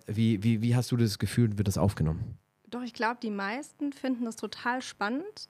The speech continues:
Speaker 2: wie in der Branche, ähm, ja auch, äh, ausgeschüttet wird. Und, äh, ja, wie machen wir das? Also erstmal zeige ich komplett auf, ähm, mit den zwei Komma fünf Prozent, die gesetzlich festgeschrieben sind und erkläre dann aber auch schon ein Stück halt, hey,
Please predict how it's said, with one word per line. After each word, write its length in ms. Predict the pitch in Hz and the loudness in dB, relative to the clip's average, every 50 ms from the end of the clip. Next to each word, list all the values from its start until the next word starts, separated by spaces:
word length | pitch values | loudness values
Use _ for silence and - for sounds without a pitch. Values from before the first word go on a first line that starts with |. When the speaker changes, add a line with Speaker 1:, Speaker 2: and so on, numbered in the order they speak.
| _ _ _ | _ _ _
Speaker 2:
wie 220 | 220 233 240 262 - | -4 -4 -2 -2 -2
in 120 | 254 254 | -2 -2
der 140 | 247 240 240 | -2 -4 -6
Branche, 720 | 214 - - 220 233 247 247 233 233 233 233 233 233 - - - | -8 -8 -6 -6 -4 -4 -4 -6 -6 -6 -6 -6 -8 -8 -8 -8
ähm, 420 | 220 214 214 214 214 214 214 208 - 262 - - _ - - _ _ _ _ _ _ | -8 -6 -6 -6 -6 -6 -6 -8 -10 -14 -18 -20 _ -20 -20 _ _ _ _ _ _
ja 320 | - 214 196 196 196 - - | -10 -6 -6 -4 -4 -4 -6
auch, 180 | 202 196 - - _ _ _ _ _ _ _ _ _ _ - | -8 -10 -12 -16 _ _ _ _ _ _ _ _ _ _ -10
äh, 100 | 214 202 - | -10 -8 -6
ausgeschüttet 800 | - 196 262 269 - - 285 - - 294 285 - 311 294 - - | -6 -6 -6 -6 -8 -10 -10 -8 -8 -8 -8 -8 -8 -10 -6 -6
wird. 200 | 294 311 349 - - - - - - - _ _ _ _ _ _ _ - | -6 -6 -6 -8 -14 -20 -20 -20 -20 -20 _ _ _ _ _ _ _ -4
Und, 380 | 220 220 220 220 208 - - | -2 -2 -2 -2 -4 -4 -4
äh, 300 | 220 214 214 214 220 - | -4 -2 -2 -2 -4 -4
ja, 140 | 214 208 208 | -4 -4 -4
wie 80 | 202 208 | -4 -2
machen 300 | 214 233 269 262 294 269 | 0 0 0 0 -4 -4
wir 80 | 262 | -4
das? 160 | 269 285 - | -6 -6 -8
Also 240 | - - 202 196 - | -8 -8 -8 -6 -4
erstmal 400 | - 202 226 - - 247 226 214 220 | -2 -2 -2 0 0 -2 -2 -2 -4
zeige 260 | - 220 220 220 233 | -4 -2 -2 0 -2
ich 160 | 226 - - - - - - | -4 -8 -14 -20 -20 -20 -14
komplett 540 | - - 214 214 185 214 208 233 226 - - | -8 -6 -6 -4 -2 -2 -2 -2 -4 -4 -6
auf, 420 | - 196 202 214 220 220 - - - - | -4 -4 -2 -2 -4 -4 -6 -12 -10 -6
ähm, 400 | 208 208 208 208 202 208 202 - - - - - 202 190 180 _ _ _ _ | -4 -4 -4 -4 -4 -6 -8 -10 -12 -16 -20 -18 -18 -20 -20 _ _ _ _
mit 140 | - 202 190 | -10 -8 -6
den 160 | 202 196 196 | -6 -6 -6
zwei 240 | - - 208 202 208 | -6 -2 -2 -2 -2
Komma 240 | 202 214 208 202 196 | -2 -4 -4 -6 -4
fünf 260 | - 240 240 233 - | -2 -2 -2 -2 -4
Prozent, 420 | - - 208 - 254 233 233 233 226 | -6 -8 -6 -4 -2 -2 -2 -2 -4
die 60 | 208 | -4
gesetzlich 520 | 208 214 208 202 202 - - - 190 - - | -6 -4 -4 -4 -4 -6 -10 -12 -12 -8 -6
festgeschrieben 760 | 233 233 233 - 226 - - - 220 220 214 208 202 208 | -6 -6 -6 -8 -10 -10 -8 -6 -6 -6 -6 -6 -8 -8
sind 240 | 196 208 202 208 - - | -6 -6 -6 -6 -8 -8
und 100 | 202 190 | -10 -10
erkläre 320 | 190 185 - 208 202 202 | -10 -8 -6 -6 -4 -4
dann 80 | 190 - | -4 -6
aber 220 | 190 190 - - | -8 -8 -6 -4
auch 180 | - 202 202 185 | -4 -6 -6 -8
schon 180 | - 202 190 190 | -10 -10 -8 -8
ein 60 | 196 | -10
Stück 360 | - - 208 208 202 - - | -10 -10 -10 -10 -10 -10 -10
halt, 200 | 202 196 202 196 190 | -8 -6 -6 -8 -8
hey, 240 | 208 202 214 220 | -8 -6 -6 -8